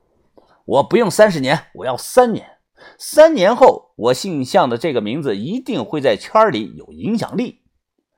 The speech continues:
看我没有表现出一丝的气馁，把头脸上难得露出了一丝笑容。他笑着说啊，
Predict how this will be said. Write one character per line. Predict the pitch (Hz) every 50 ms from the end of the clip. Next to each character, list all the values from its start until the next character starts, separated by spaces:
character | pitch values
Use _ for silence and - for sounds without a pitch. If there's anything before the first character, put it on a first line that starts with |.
| _ _ _ _ _ _ _ _ _
看 | - - 226 208 185
我 | 156 143 143 143 143 147
没 | 143 143 160
有 | 180 180
表 | 160 - 131 107 101 117 117
现 | 127 165 143 120
出 | - - 156 151 - _
一 | - 196 156 110 101
丝 | 98 - 165
的 | 147 104
气 | - - - 151
馁， | 90 76 - 92 135 - - _ _ _
把 | - - 175 202
头 | - 120 127 156 190 202
脸 | 175 131 92 82 95 104
上 | 120 175 151 120 101 101
难 | 98 113 156 180 165
得 | 120 117 139 160
露 | 170 151 98 87
出 | - 147 147
了 | 139
一 | 127 143 139 185
丝 | - - 160
笑 | - 202 156 85
容。 | 139 139 - 131 233 - _ _ _ _ _ _ _ _ _ _ _ _ _
他 | - 262
笑 | 254 - - 349 330 262 170
着 | 120 101 -
说 | - 127 113 113
啊， | - - - -